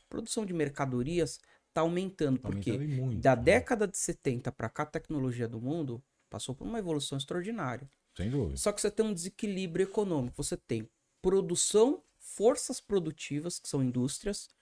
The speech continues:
Speaker 1: em ascenso, e você tem consumo em descenso. O que que isso gera?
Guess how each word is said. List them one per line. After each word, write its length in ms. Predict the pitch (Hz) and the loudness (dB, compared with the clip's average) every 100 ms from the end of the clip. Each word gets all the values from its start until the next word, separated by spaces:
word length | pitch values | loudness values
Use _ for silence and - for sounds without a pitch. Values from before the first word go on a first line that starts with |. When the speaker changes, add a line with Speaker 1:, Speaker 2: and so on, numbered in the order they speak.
| _ - - _ | _ -20 -20 _
Speaker 1:
em 240 | 175 208 202 | 0 2 2
ascenso, 760 | 175 - - 151 170 - 175 - | 0 0 4 4 2 -2 -6 -4
e 80 | |
você 280 | 160 170 - | -2 -2 -4
tem 200 | - 170 | -2 -2
consumo 640 | 170 160 160 - 165 160 156 | -2 -2 -2 -2 -2 -2 -2
em 140 | 165 156 | -2 0
descenso. 680 | 160 - 139 123 131 - - _ _ _ - | 0 -2 -2 -4 -6 -12 -18 _ _ _ -6
O 100 | 165 | -6
que 200 | - 226 | -2 -4
que 180 | - 202 | -2 -2
isso 220 | - 180 | -2 -2
gera? 460 | 151 147 127 113 | 2 4 4 0